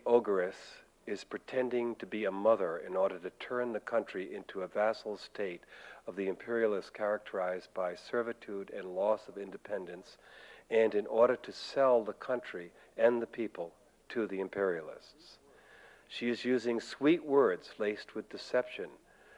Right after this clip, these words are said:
by pledging love for the country and the people and by claiming to have a desire for the country's progress.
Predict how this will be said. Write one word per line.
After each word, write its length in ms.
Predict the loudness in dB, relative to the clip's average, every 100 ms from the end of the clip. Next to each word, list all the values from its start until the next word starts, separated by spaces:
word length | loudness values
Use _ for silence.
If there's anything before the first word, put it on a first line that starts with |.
| -14 0
by 120 | 0
pledging 460 | 4 2 4 2
love 340 | 6 10 8 8 -2
for 60 |
the 100 | -6
country 520 | -2 -4 -4 -6 -6
and 180 | -4 -4
the 60 | -4
people 400 | -4 -6 -6 -6
and 140 | -4
by 140 | -2 -2
claiming 560 | 0 0 2 0 -6 -12 -10
to 80 |
have 240 | -2 0 0
a 60 | -4
desire 480 | -4 2 2 2
for 160 | 0 -6
the 80 | -8
country's 420 | -8 -10 -10 -12
progress. 760 | -4 -2 -2 -4 -6 -8 -20